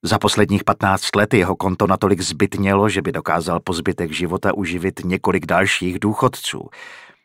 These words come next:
Několikrát už uvažoval o tom, že opustí Evropu,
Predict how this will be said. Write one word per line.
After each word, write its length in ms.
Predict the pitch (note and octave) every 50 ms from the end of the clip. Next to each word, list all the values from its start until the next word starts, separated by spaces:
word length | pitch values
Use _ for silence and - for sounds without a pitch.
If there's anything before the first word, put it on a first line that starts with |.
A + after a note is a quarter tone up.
| _ _ _ -
Několikrát 680 | - A2+ C3+ F3 - - F#3+ F#3 F#3 - F#3 F3+ F3 -
už 200 | - D#3 - -
uvažoval 560 | - D3+ C#3+ D#3+ F3 D3+ D#3+ E3+ D#3+ D3+ C3+
o 120 | - - B2+
tom, 200 | - E3+ D#3+ D3+
že 140 | C3 C3+
opustí 540 | A#2 B2+ B2 - D3 C3+ - - A#2 G#2+ C#2+
Evropu, 500 | D2+ F#2 F#2+ G#2+ A2 G#2 - C3 C#3+ D#3+